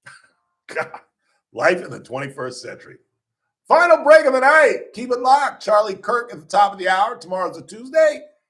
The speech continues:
The aforementioned former federal judge Teresa Goldner joins us tomorrow.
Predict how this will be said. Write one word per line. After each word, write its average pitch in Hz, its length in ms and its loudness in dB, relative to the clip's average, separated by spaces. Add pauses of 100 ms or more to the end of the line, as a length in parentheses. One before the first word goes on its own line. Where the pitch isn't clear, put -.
(220)
The 196 220 -16
aforementioned 175 1040 -8
former 170 460 -6
federal 170 380 -6
judge 180 340 -6
Teresa 156 320 -16
Goldner 175 320 -4
joins 120 300 -14
us - 80 -20
tomorrow. 110 420 -12